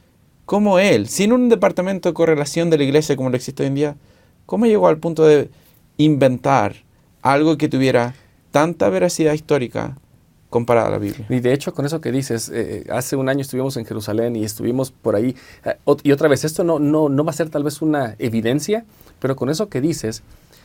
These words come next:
Speaker 2: de acuerdo a los indicios y de acuerdo a todo, aún hasta algunas de las cosas de la, ah, de arqueología, hablando y, y, y pensando por dónde salió,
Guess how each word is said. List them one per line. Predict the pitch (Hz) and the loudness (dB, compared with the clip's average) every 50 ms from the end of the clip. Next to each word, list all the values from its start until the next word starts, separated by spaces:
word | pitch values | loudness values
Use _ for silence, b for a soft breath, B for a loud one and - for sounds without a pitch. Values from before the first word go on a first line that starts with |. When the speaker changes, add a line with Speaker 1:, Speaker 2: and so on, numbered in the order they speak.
| b b | b b
Speaker 2:
de | - 120 120 | -2 0 0
acuerdo | 123 - - 143 151 160 170 175 190 | 0 2 2 4 4 4 6 6 6
a | 180 | 6
los | 151 127 120 - - - | 6 4 2 0 -6 -10
indicios | - 131 113 117 120 143 175 175 175 160 - | -6 -4 -4 -2 0 -2 -2 -2 -2 -4 -4
y | 139 | -4
de | 131 123 | -6 -6
acuerdo | 123 - 151 156 165 | -4 -4 -2 -2 -2
a | 160 | -2
todo, | 160 156 165 156 - | 0 0 0 0 0
aún | 123 123 143 175 202 | -2 -2 -2 0 -2
hasta | 185 - - 143 | -2 -2 0 0
algunas | 131 127 143 160 180 165 | 0 0 0 -2 -2 -2
de | 156 | -2
las | 139 131 - | -2 -4 -6
cosas | - - 156 156 160 | -6 -6 -4 -4 -2
de | 160 139 | -2 -4
la, | 135 - - | -4 -4 -4
ah, | - 123 110 - - | -4 -4 -4 -4 -4
de | 117 120 | -4 -4
arqueología, | 117 113 - - 110 113 110 - - 180 147 113 117 - b b b b b b b b b b _ | -4 -4 -4 -4 -4 -4 -4 -4 -2 0 0 0 -2 -6 b b b b b b b b b b _
hablando | - 113 120 135 143 151 165 165 160 160 165 165 | -4 -2 0 2 2 2 2 2 2 2 4 4
y, | 147 123 | 4 2
y, | - - 123 120 107 117 113 | -2 -4 -6 -4 -4 -4 -6
y | 104 | -6
pensando | - - 123 117 113 - 143 151 156 143 143 - _ _ _ | -4 -4 -4 -4 -2 -2 -2 0 0 -2 -2 -4 _ _ _
por | - 127 120 113 | -2 -2 0 2
dónde | 123 143 170 175 165 | 2 0 0 0 -2
salió, | 165 - 139 131 127 135 139 139 143 139 135 | -2 -2 -2 -2 0 2 4 4 4 2 0